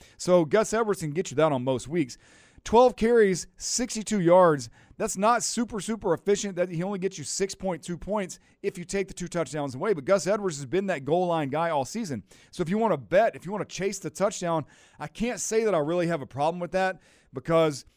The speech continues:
he has been very effective in getting touchdowns. Last week, he didn't score any touchdowns. He only got, like, nine points. So there you go. But he hasn't been getting twelve carries. He hasn't been getting double-digit carries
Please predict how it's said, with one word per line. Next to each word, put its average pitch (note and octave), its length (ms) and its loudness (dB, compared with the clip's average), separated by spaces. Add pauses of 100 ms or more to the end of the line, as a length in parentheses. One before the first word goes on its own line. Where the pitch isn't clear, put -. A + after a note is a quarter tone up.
(140)
he G#3+ 220 -2
has F3+ 260 -2
been D3+ 280 -4
very D#3 300 -2
effective C#3+ 460 -4
in C3 60 -6
getting B2+ 180 -8
touchdowns. B2+ 440 -8
Last F3 360 -4
week, F#3+ 200 -8
he C#3 120 -8
didn't D#3 180 -8
score D3+ 300 -2
any C#3+ 160 -6
touchdowns. C3+ 460 -8
He B2+ 60 -6
only B2+ 140 -6
got, B2+ 160 -8
like, B2 160 -12
nine A2+ 380 -10
points. C3 320 -4
So G#2+ 100 -16
there A#2 160 -6
you B2+ 80 -6
go. E3+ 160 2
But G3 420 4 (200)
he G3 80 0
hasn't D4+ 260 2
been C4+ 140 -4
getting A#3 340 0
twelve G3 380 2
carries. F3+ 300 -4
He F#3 40 -6
hasn't A#3+ 120 -8
been F3+ 120 -8
getting F3 280 -4
double-digit D3+ 580 -2
carries D#3+ 440 -2